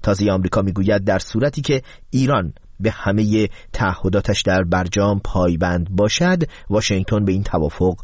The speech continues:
باز خواهد گشت. در روسیه ماموران پلیس این کشور روز سه‌شنبه همزمان با برگزاری دادگاه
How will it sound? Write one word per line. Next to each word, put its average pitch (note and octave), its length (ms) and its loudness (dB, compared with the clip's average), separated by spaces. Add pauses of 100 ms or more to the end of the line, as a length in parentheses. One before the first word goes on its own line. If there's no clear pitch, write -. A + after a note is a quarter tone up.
(140)
باز F2+ 240 0
خواهد C#2 280 -10
گشت. - 300 -6 (1900)
در E3+ 140 4
روسیه G#3 440 0
ماموران C#3 420 0
پلیس C#3+ 280 -2
این C#3+ 100 0
کشور C#3+ 380 0
روز C3+ 220 0 (160)
سه‌شنبه C3 540 0
همزمان B2+ 400 0
با A#2+ 100 2
برگزاری A2 480 2
دادگاه A2 360 2